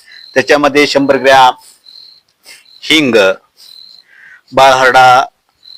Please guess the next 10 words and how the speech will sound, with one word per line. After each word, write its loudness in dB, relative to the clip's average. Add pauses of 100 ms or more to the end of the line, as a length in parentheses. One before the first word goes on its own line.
(100)
पन्नास -2
ग्रॅम, 0 (580)
वेखंड -2 (800)
पंचवीस -4
ग्रॅम, 0 (120)
अक्कलकारा 2 (760)
पंचवीस -4
ग्रॅम 0
टाकलेला -2
आहे 4